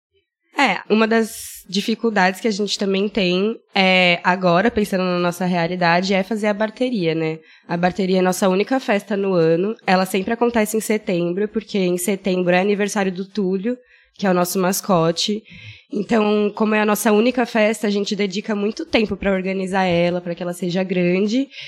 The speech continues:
E também ela é uma das nossas poucas fontes de lucro, né? Então, a bateria, ela tem instrumentos, ela precisa ter manutenção.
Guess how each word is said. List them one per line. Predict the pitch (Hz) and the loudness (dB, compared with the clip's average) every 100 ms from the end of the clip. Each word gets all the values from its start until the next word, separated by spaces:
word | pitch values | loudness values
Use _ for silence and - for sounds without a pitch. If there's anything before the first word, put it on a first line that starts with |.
| - - - | -18 -20 2
E | 320 | 2
também | 320 311 269 277 | 4 0 0 0
ela | 277 277 | 0 0
é | |
uma | 269 254 | 0 0
das | 254 | 0
nossas | 247 247 - 269 - | 0 -2 0 -4 -2
poucas | 247 226 285 311 - - - _ _ - | -2 -2 -2 -4 -6 -12 -14 _ _ -2
fontes | 220 220 240 233 233 - 233 | 0 0 -2 -2 -6 -14 -10
de | 208 254 | 0 0
lucro, | 339 330 - 247 208 | 2 0 0 0 2
né? | 190 190 208 - | 2 0 -4 -8
Então, | 196 190 190 185 185 180 | -8 -2 0 0 0 0
a | 180 | 0
bateria, | 180 185 208 185 190 202 226 - - - _ | 0 0 0 2 2 2 0 -6 -20 -20 _
ela | 202 190 | 0 2
tem | 190 180 | 2 -2
instrumentos, | 180 202 190 170 180 - 196 | -2 -2 2 2 2 0 2
ela | 175 175 | 2 0
precisa | - 175 | -2 -4
ter | 175 | -2
manutenção. | 190 180 180 180 185 - 180 165 | -2 -2 -2 -6 -6 -2 2 2